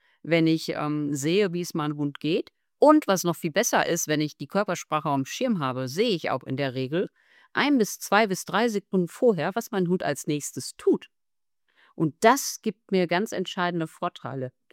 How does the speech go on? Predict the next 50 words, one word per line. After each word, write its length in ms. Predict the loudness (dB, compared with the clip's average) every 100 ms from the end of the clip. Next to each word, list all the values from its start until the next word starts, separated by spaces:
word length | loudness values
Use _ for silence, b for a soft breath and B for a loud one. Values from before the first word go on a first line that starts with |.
| -2
A, 160 | 2 2
ist 140 | 0 -4
es 120 | -8
total 300 | -8 -4 -6
spannend, 420 | -4 -4 -4 -4
also 180 | -6 -8
ich 200 | -10 -14 _ _
gucke 260 | -16 -12 -10
ja 80 | -10
ständig 380 | -4 -2 -2
nur 160 | -4 -4
Hunde, 280 | -4 -4 -6 _ B B B 2
ähm, 400 | 4 6 4 0 0
und, 160 | 0 0 b b B B 2
aber 180 | 4 6
es 100 | 4
bringt 300 | 2 0 4
mir 140 | 2
richtige 340 | 2 -4 -6 -6
Vorteile, 580 | -4 -6 -4 -6 -6 -8 b b
weil 100 | 2
wenn 80 | 2
ich 180 | 2
weiß, 500 | 0 0 0 -2 -8 -8
dass 180 | -8 -4
der 140 | -2
gleich 260 | 0 0 -2
nach 120 | -8
vorne 360 | -2 -2 -2 -6
geht, 300 | -8 -10 -14 b b b
ne, 260 | 0 0 -2 -10 -14
das 280 | -6 -6 -4
ist 160 | -2
ja 80 | -2
in 140 | 0
Situationen 760 | -2 -2 -2 -4 -4 0 0 0
auch, 220 | -2 -4
kann 160 | -2 0
ja 80 |
auch 80 | 0
mal 140 | -2 -4
blöd 280 | 0 -2
sein. 240 | -2 -6 -6
Also 200 | -6 -4
wenn, 300 | -2 -2 -2
wenn 120 | -2
der 120 | 0
Hund 160 | 0 -2
sich 140 | -6
gruselt 520 | _ -10 -2 2 2